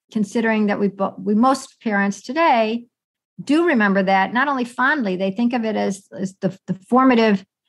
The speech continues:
experience of their childhood was that free time that they had with their friends. And that's the one thing that most kids don't get anymore.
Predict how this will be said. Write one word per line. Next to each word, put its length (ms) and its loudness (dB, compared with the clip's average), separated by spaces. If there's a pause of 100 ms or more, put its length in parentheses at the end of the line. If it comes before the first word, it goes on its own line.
(260)
experience 600 2
of 80 2
their 120 2
childhood 520 0
was 220 0
that 260 -2
free 160 -2
time 300 0
that 120 -4
they 140 0
had 200 -2
with 140 -6
their 140 -6
friends. 440 0
And 140 0
that's 240 -2
the 100 -6
one 220 0
thing 160 0
that 140 -2
most 240 -6
kids 240 -6
don't 260 -2
get 240 -2
anymore. 440 -10